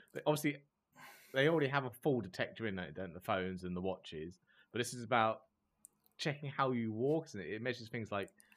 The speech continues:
your speed, the evenness o-, of your, of your walk, the length of your stride, the timings, how, is it, what's it about? How, how long both feet are on the ground?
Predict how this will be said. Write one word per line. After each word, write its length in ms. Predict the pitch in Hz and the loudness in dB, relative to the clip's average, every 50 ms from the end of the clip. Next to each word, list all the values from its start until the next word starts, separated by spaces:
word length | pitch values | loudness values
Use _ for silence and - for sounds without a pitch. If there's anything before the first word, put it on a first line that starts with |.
| _ _ _ | _ _ _
your 100 | - 95 | -8 -6
speed, 800 | - - - - - - 156 151 147 143 139 139 139 135 127 117 | -6 -6 -8 -6 0 4 6 6 8 8 6 6 4 4 2 0
the 160 | 117 113 110 - - | -4 -4 -4 0 2
evenness 720 | 127 135 135 131 117 123 120 117 117 117 113 113 - - | 4 4 4 4 2 0 0 2 4 4 2 2 0 -4
o-, 60 | 110 - | -4 -2
of 440 | 90 98 98 - - 101 98 95 92 | 0 -2 -2 -2 -2 -4 -4 -4 -6
your, 160 | 95 92 90 - | -6 -6 -6 -4
of 160 | - 95 92 | -4 -6 -4
your 100 | 92 95 | -4 -4
walk, 340 | 95 104 110 113 117 117 - | -2 0 2 4 4 2 2
the 80 | 92 95 | -2 -2
length 320 | 98 110 117 127 127 107 - | 0 0 0 0 -2 -6 -6
of 40 | |
your 140 | 117 104 98 | -4 -4 -2
stride, 760 | 95 - - - - 123 120 117 117 117 117 117 117 117 113 - - _ _ _ _ _ _ | -4 -6 -8 -4 0 4 6 6 6 6 6 6 4 4 2 -2 -8 _ _ _ _ _ _
the 60 | - | -12
timings, 600 | - - - - 131 127 127 127 131 127 127 117 | -10 -4 2 4 4 6 6 4 2 0 0 -2
how, 180 | - - - 139 - 147 135 120 - | -2 -4 -6 -6 -6 -8 -10 -10 -8
is 100 | 139 - | -8 -10
it, 80 | 143 - | -8 -6
what's 180 | 170 170 - | -6 -6 -4
it 20 | 131 | -4
about? 140 | 113 101 - | -4 -4 -2
How, 160 | - 117 110 | -2 -2 -2
how 200 | 107 - - 156 | 0 4 4 6
long 280 | 151 147 139 135 123 104 - - | 6 6 4 2 -2 -4 -6 0
both 260 | - 127 139 143 143 - | 2 2 2 2 0 -2
feet 180 | - 143 143 - | -2 -2 -2 0
are 80 | 143 143 | -2 -2
on 100 | 135 139 | 0 0
the 80 | 139 | -2
ground? 440 | 131 - 147 156 180 220 320 311 247 | 0 2 2 2 2 2 -2 -6 -12